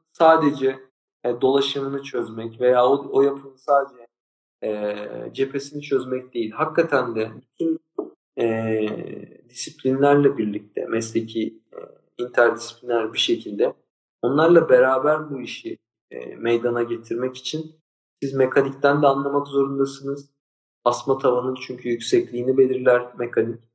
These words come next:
Siz elektrik kablosunun nereden geçeceğini de takip etmek durumundasınız.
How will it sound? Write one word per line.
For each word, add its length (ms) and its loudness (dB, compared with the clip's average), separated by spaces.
Siz 140 -6
elektrik 720 0
kablosunun 680 2
nereden 440 4
geçeceğini 600 -2
de 120 2
takip 380 0
etmek 420 -8
durumundasınız. 240 -12